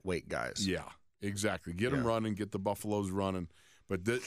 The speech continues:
Speaker 2: Kevin Dotson's a guy that can come off and smaculate you and take a guy off the ball.
Speaker 1: Yeah.
Speaker 2: You know, give him north and south. Give him, uh,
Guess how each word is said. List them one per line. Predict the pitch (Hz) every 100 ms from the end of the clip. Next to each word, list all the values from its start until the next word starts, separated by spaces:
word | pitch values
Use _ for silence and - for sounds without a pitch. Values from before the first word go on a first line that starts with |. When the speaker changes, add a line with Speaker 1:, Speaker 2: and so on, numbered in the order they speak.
| 147
Speaker 2:
Kevin | - 151 123
Dotson's | 127 131 135 - 107
a | 92
guy | 87 107 113
that | 98 85
can | 92
come | 90 98
off | 110 107 104 -
and | 82
smaculate | - 92 101 95 101 85 80 78
you | 73 69 - -
and | - 104 98
take | 123 123
a | 98
guy | 98 104 95
off | 98 104 -
the | 90
ball. | 82 98 82 - _ _
Speaker 1:
Yeah. | 127 127
Speaker 2:
You | 101
know, | 101 101 87 107
give | 104 175
him | 180 135
north | 123 107 95
and | 82
south. | - 69 80 -
Give | 127 175
him, | 160 139 123 - - _ -
uh, | 98 95